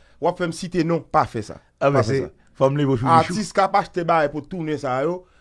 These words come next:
Speaker 1: Yo konye yo gen limit yo nan bizisa. Fom li vo
Speaker 2: sou
Speaker 1: ni chou. Nge, ah, nge, mgon lis la yo di me tabay yo.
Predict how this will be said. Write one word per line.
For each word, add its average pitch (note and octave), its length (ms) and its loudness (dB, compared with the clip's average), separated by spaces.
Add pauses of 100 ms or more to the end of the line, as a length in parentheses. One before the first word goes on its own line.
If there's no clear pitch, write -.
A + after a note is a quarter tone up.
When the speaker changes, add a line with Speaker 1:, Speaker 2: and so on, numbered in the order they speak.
(140)
Speaker 1:
Yo D#3+ 180 0
konye G3 240 -2
yo E3+ 80 0
gen E3 160 -4
limit F3 300 -6
yo E3 80 -4
nan D3 100 -4
bizisa. A2 320 -14
Fom G#2 220 2
li A#2 100 4 (560)
vo G#2 120 -2
Speaker 2:
sou A2+ 120 -6
Speaker 1:
ni G2 140 -6
chou. C3+ 180 -12
Nge, D#3+ 220 0
ah, C#3 320 -2
nge, G3+ 180 -2
mgon A3 380 -4 (100)
lis A#3 300 -6
la D3 220 0
yo F3+ 80 -6
di F3+ 80 -8
me E3+ 80 0
tabay B2+ 340 4
yo. D#3+ 140 -4